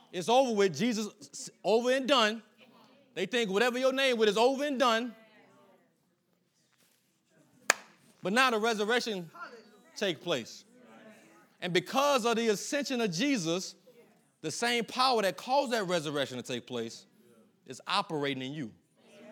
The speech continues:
And so now your situation, they don't know that. They didn't know that power was in Jesus.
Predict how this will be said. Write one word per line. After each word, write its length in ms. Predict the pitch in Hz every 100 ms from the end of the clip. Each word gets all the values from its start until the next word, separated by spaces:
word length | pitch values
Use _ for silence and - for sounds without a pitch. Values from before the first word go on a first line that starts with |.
| - - - - - - - - - -
And 100 | 147
so 120 | 165 185
now 140 | 214
your 160 | 208 180
situation, 720 | 214 190 214 208 165 151 147 _ _ _ _ _ -
they 100 | 156
don't 180 | 160 175
know 120 | 160
that. 200 | 113 - _ _ _ _ _ _
They 80 | 120
didn't 120 | 202
know 100 | 202
that 120 | 175
power 180 | 185 180
was 160 | 175 165
in 60 | 175
Jesus. 420 | 226 208 202